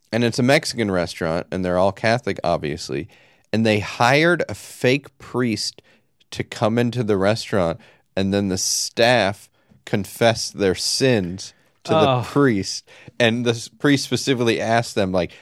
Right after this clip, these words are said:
Speaker 1: "Have you ever stolen anything from the restaurant?" You know, that kind of
Speaker 2: Do you,
Speaker 1: shit.
Speaker 2: do you ever, you know, think you put too much sizzle juice on the fajitas?
Speaker 1: <laughs>
Speaker 2: Would you say when, when Hector's working the bar, do you think he pours shots about right, or,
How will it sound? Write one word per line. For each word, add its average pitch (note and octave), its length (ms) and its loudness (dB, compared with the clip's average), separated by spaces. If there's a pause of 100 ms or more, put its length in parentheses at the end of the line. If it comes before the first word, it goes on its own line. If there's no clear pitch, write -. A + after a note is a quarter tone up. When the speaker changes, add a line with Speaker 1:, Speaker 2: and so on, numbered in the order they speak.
Speaker 1:
"Have F2 140 -4
you F#2 120 4
ever F2+ 140 0
stolen F2+ 500 0
anything E2+ 460 -4
from F2+ 160 -6
the E2+ 100 -2
restaurant?" E2+ 720 -2
You B2+ 80 4
know, G2 240 2 (280)
that G#2 220 0
kind F#2+ 220 -2
of D#2+ 100 -6
Speaker 2:
Do A#2+ 180 -4
you, C#3 60 4
Speaker 1:
shit. F#2 400 -4
Speaker 2:
do C3+ 100 2
you G#3+ 200 6
ever, B3 320 4
you G3+ 260 -2
know, G#3+ 180 6
think G#3 300 0
you F#3 80 -2
put - 200 0
too G3 120 4
much G#3+ 240 2
sizzle A#3+ 300 2
juice C4 260 0
on C4 140 4
the C#4 80 0
fajitas? C#4 720 2 (840)
Speaker 1:
<laughs> - 400 -18
Speaker 2:
Would F3 160 0
you D4 100 0
say F4+ 220 4
when, A#3+ 240 4
when G3 200 2
Hector's A3 380 2
working F#3 320 2
the E3 100 2
bar, C#3 380 4 (240)
do D3 80 -6
you F3+ 60 2
think G#3 220 0
he F#3 120 0
pours F3+ 500 0 (360)
shots D#3 300 0
about C3 220 2
right, C#3+ 420 2
or, A2 340 -6